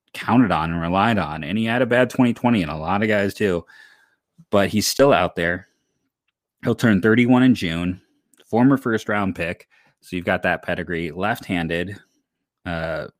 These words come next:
from Kettering, Ohio, originally. So born in Dayton area, up in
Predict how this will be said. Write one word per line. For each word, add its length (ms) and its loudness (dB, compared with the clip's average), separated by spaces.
from 220 2
Kettering, 480 0
Ohio, 480 -4
originally. 640 -4
So 840 2
born 360 4
in 480 4
Dayton 280 0
area, 560 2
up 240 -8
in 280 -4